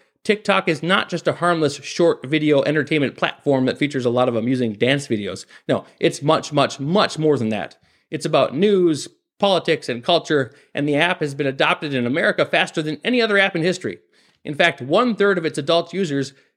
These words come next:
get their news from TikTok. Two out of three American teenagers have used the app, while one in six American teenagers stated in response to a survey that they are on the app almost constantly.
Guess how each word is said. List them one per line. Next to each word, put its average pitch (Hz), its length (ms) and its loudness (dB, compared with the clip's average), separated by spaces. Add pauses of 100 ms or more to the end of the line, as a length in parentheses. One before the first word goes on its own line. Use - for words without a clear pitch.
(160)
get - 380 0
their 147 320 2
news 156 380 0
from 170 520 0
TikTok. 165 580 -2 (400)
Two 262 180 2
out 247 80 4
of 190 120 0
three 202 160 0
American 196 360 0
teenagers 175 460 -2
have 143 160 -4
used 170 240 -2
the 147 160 0
app, 156 240 2
while 139 180 2
one 165 200 0
in 160 160 -2
six 269 300 -6
American 160 340 0
teenagers 143 520 -4
stated 160 280 -2
in 143 120 0
response 147 360 -4
to 143 80 -6
a 123 40 -2
survey 175 340 -2
that 143 220 0 (260)
they 151 120 4
are 151 300 2
on 165 240 0
the 165 160 -4
app 143 320 0 (200)
almost 180 600 0
constantly. 143 720 -6